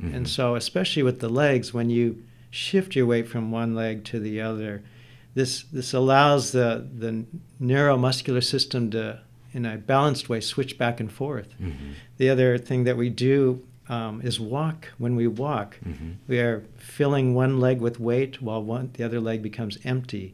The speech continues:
Speaker 1: Mm-hmm.
Speaker 2: Uh, when we, when we initiate the walking motion, there's a rocking that happens. It's almost like falling forward. So in order to walk forward, we actually have to rock a little forward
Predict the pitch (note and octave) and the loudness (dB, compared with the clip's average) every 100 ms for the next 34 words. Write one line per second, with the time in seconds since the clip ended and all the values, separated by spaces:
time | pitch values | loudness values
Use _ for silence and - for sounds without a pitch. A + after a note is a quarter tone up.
0 | - C#2+ C#2+ F2 - A#2 A2 G#2+ G#2+ A#2 | -12 -12 -10 -14 -16 -12 -8 -8 -6 -4
1 | A#2 A#2 G#2+ G#2+ G#2+ A2 - - B2 B2+ | -2 -2 -4 -8 -12 -12 -18 -10 -2 2
2 | B2 A#2+ B2 B2+ D#3+ - D3 A#2 A#2+ A#2+ | 4 2 2 0 0 2 2 4 2 4
3 | B2+ B2+ A#2+ A#2 B2+ D#3 C3 A#2 A2 A2+ | 4 2 0 0 0 0 0 0 -2 -4
4 | G#2+ G#2 B2+ D#3 D3+ A#2+ A2 G#2+ - A2 | -4 0 0 0 -2 -2 -2 -6 -8 -10
5 | - A2 G#2+ - - - - - - - | -8 -10 -10 -14 -20 -20 -20 -20 -20 -20
6 | - - - - - D#3 F#3+ F3 - B2 | -20 -20 -14 -12 -8 0 4 4 2 -2
7 | A2+ - - C3+ C3 B2 A#2+ - E3+ E3+ | -2 -10 -4 0 2 2 0 -4 -2 2
8 | B2 G#2+ - B2+ B2 C3 E3 D3+ - B2 | 2 0 -2 2 2 2 2 2 2 2
9 | B2 A#2+ - E3+ D3 A#2 C3 - C#3 B2+ | 2 0 -4 0 2 0 -2 -4 -6 -4
10 | A#2 G2+ - - - - - A#2+ B2+ B2 | -6 -8 -18 -20 -20 -20 -4 2 2 2
11 | B2 A#2+ A#2 A2+ - A#2 A#2 A#2 | 0 2 0 -2 -4 0 2 0